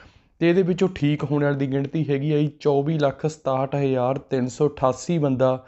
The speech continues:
ਠੀਕ ਹੋ ਚੁੱਕੇ ਆ। ਤੇ ਜੇ ਗੱਲ ਕਰੀਏ ਜੀ ਆਪਾਂ ਐਕਟਿਵ ਕੇਸਾਂ ਦੀ, ਵੀ ਜਿਹੜੇ ਇਸ ਟਾਈਮ ਹੀ ਇਟਲੀ ਦੇ ਵਿੱਚ ਪੋਜ਼ਿਟਿਵ ਬੰਦੇ ਆ, ਤਾਂ ਜੀ ਉਹ ਚਾਰ ਲੱਖ ਛਪੰਜਾ ਹਜ਼ਾਰ ਚਾਰ ਸੌ ਸੱਤਰ ਬੰਦਾ ਜੀ ਪੋਜ਼ਿਟਿਵ ਆ। ਤੇ ਜਿਹੜੇ ਆਈ ਸੀ ਯੂ ਦੇ ਵਿੱਚ ਆ ਜੀ ਸੀਰੀਅਸ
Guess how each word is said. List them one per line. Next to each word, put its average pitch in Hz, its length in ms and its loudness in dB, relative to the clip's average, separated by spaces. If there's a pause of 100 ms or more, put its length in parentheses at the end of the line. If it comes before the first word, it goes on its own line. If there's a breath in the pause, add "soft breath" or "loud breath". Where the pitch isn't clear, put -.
(520 loud breath)
ਠੀਕ 151 280 0
ਹੋ 147 180 0
ਚੁੱਕੇ 151 340 2
ਆ। 165 100 0 (600 loud breath)
ਤੇ 160 140 2
ਜੇ 151 200 2
ਗੱਲ 151 240 4
ਕਰੀਏ 151 300 2
ਜੀ 151 100 0
ਆਪਾਂ 147 380 0
ਐਕਟਿਵ 156 400 -2
ਕੇਸਾਂ 139 400 -2
ਦੀ, 147 160 -2 (140)
ਵੀ 143 80 -4
ਜਿਹੜੇ 139 320 0 (200)
ਇਸ 139 100 -2
ਟਾਈਮ 135 280 0
ਹੀ 139 100 2
ਇਟਲੀ 131 360 -6
ਦੇ 139 100 -2
ਵਿੱਚ 135 220 -4
ਪੋਜ਼ਿਟਿਵ 131 500 -2
ਬੰਦੇ 127 400 2
ਆ, 131 100 0 (540 loud breath)
ਤਾਂ 143 140 2
ਜੀ 143 120 0
ਉਹ 143 160 0 (120)
ਚਾਰ 139 340 2
ਲੱਖ 135 360 -2
ਛਪੰਜਾ 143 560 -2
ਹਜ਼ਾਰ 131 560 0 (240 loud breath)
ਚਾਰ 127 280 -2
ਸੌ 147 140 -6
ਸੱਤਰ 139 380 -4
ਬੰਦਾ 123 320 -2
ਜੀ 127 100 -2
ਪੋਜ਼ਿਟਿਵ 127 500 -2
ਆ। 147 100 2 (560 loud breath)
ਤੇ 147 200 2
ਜਿਹੜੇ 139 280 2
ਆਈ 139 160 2
ਸੀ 160 160 -4
ਯੂ 143 180 -2
ਦੇ 156 120 0
ਵਿੱਚ 139 260 -4
ਆ 139 60 -2
ਜੀ 139 120 0
ਸੀਰੀਅਸ 147 580 -2